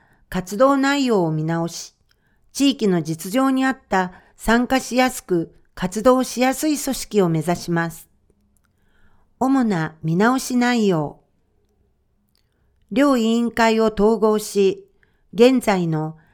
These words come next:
愛育委員数に削減することで、担い手不足の解消を図ります。役割や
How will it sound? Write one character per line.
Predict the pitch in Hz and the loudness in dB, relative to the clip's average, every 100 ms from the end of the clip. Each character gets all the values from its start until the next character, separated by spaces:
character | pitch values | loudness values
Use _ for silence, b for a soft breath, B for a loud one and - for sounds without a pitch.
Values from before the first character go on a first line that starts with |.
| b _ | b _
愛 | 202 247 240 | 0 0 -2
育 | - 262 | -4 -2
委 | |
員 | 262 269 | -2 -2
数 | - 202 170 | -2 -2 0
に | 156 160 - | -4 -8 -14
削 | - 170 214 | -10 -2 0
減 | 254 254 | 2 0
す | - 247 | -4 -6
る | 240 | -4
こ | 240 | -2
と | 247 | 0
で、 | 185 160 160 b b b b _ | 0 -2 -4 b b b b _
担 | 190 226 262 | 0 2 2
い | 247 | 0
手 | 269 | -4
不 | 269 | -2
足 | 254 214 | -2 0
の | 175 156 | -2 -2
解 | 160 202 | -2 -2
消 | 208 247 240 | 0 0 0
を | |
図 | 226 226 226 | -2 -2 0
り | 220 | 0
ま | 220 220 | 0 -2
す。 | - _ _ _ _ _ _ _ _ _ _ _ _ _ _ - | -8 _ _ _ _ _ _ _ _ _ _ _ _ _ _ -10
役 | 185 180 214 | -4 -2 0
割 | 220 214 214 | 2 2 2
や | 185 165 | 0 -2